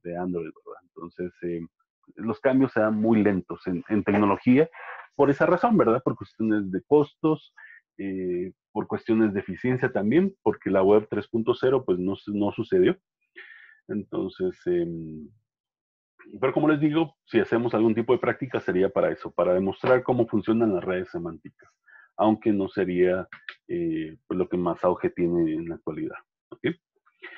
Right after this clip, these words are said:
Ah, pasando con la evaluación, pues vamos a tener tres parciales de quince puntos cada uno. Tenemos tareas y algunas otras cosas que se hagan, hojas de trabajo, presentaciones, cinco puntos.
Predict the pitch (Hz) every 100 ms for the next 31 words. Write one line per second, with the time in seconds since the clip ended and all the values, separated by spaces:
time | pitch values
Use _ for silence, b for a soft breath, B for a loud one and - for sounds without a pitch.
0 | B B B B _ - 110 117 117 113
1 | 170 151 147 139 135 127 120 - 160 165
2 | 120 110 110 117 104 107 101 110 - 120
3 | - 165 160 160 117 - 110 104 110 101
4 | - - 110 127 151 160 165 117 101 101
5 | - 101 113 120 117 98 98 104 120 92
6 | 98 - 98 101 - 87 95 120 123 135
7 | 139 110 92 92 - 98 117 - 120 -
8 | 98 87 85 113 107 110 - 95 104 -
9 | 131 127 151 -